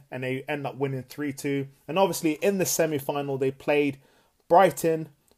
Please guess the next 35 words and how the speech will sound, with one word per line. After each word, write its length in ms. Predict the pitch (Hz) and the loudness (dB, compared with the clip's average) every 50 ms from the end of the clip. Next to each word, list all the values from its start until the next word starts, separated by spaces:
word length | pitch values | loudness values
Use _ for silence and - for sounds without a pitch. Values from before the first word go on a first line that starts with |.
| _ - | _ -20
to 80 | - | -16
beat 280 | 117 - 147 143 139 139 | -6 -2 0 0 0 0
them 220 | 143 147 147 143 | -2 -2 -2 -2
one 200 | 135 127 127 127 | -4 -4 -4 -4
nil, 180 | 127 127 123 127 | -6 -8 -6 -6
which 220 | 143 160 - - | -8 -8 -4 -2
was 180 | 151 143 139 - | 0 0 0 -2
quite, 380 | - - 196 190 180 185 175 - _ _ - _ _ _ _ _ _ - | -4 -2 0 0 0 0 -2 -6 _ _ -20 _ _ _ _ _ _ -8
it 160 | 196 208 - | -6 -2 2
was 140 | 208 175 202 | 2 6 8
all 160 | 214 214 202 | 8 8 8
Man 240 | 175 170 170 165 139 | 6 4 2 0 -2
City, 560 | - - - 180 - 127 135 147 175 180 - _ _ _ _ _ _ - 143 | -2 -2 -2 -2 -2 -2 -4 -6 -6 -8 -12 _ _ _ _ _ _ -10 -8
and 100 | 143 139 | -8 -6
the 40 | |
scoreline 520 | 139 - - 180 190 185 180 170 151 147 143 | -8 -6 -2 -2 0 2 2 0 0 0 -2
doesn't 240 | 156 151 135 147 127 | -4 -4 -4 -6 -8
really 300 | 135 147 156 151 143 135 | -6 -4 -2 -2 -2 -4
reflect 720 | 123 127 120 - - - - 147 135 117 - _ _ - | -4 -6 -10 -10 -12 -6 -4 -2 -2 -2 -4 _ _ -12
the 80 | 127 120 | -12 -12
truth 340 | - - - 151 139 139 | -8 -6 -4 -4 -4 -4
of 140 | - 123 110 | -8 -10 -10
the 80 | 117 110 | -12 -6
day. 380 | 107 139 143 160 180 202 - _ _ _ _ _ _ _ _ - | -2 0 2 2 0 -2 -8 _ _ _ _ _ _ _ _ -20
But, 420 | 107 95 - 170 151 127 104 - _ _ _ _ _ _ _ _ _ _ _ _ _ | 2 6 8 8 8 6 2 -4 _ _ _ _ _ _ _ _ _ _ _ _ _
you 100 | - 135 | -8 -6
know, 260 | 131 127 123 123 123 - _ - - - | -4 -4 -4 -4 -6 -8 _ -14 -4 0
big 200 | 208 226 202 214 | 0 4 4 4
up 200 | 196 165 - 131 | 4 4 2 2
Brighton 580 | 175 190 190 180 175 - - 151 120 104 - _ | 4 6 6 6 4 0 -4 -6 -6 -6 -10 _
for 540 | - - - - 151 147 147 143 139 143 139 _ - | -20 -12 -4 0 2 4 4 4 2 0 -2 _ -12
staying 540 | - - - - 190 180 180 180 170 160 165 | -8 -8 -2 2 2 2 2 2 -2 -4 -4
in 160 | 170 160 151 | -4 -4 -6
the 80 | 143 | -8
tie 500 | 143 - 165 156 156 151 151 151 139 139 | -6 -2 0 2 4 4 2 0 -2 -4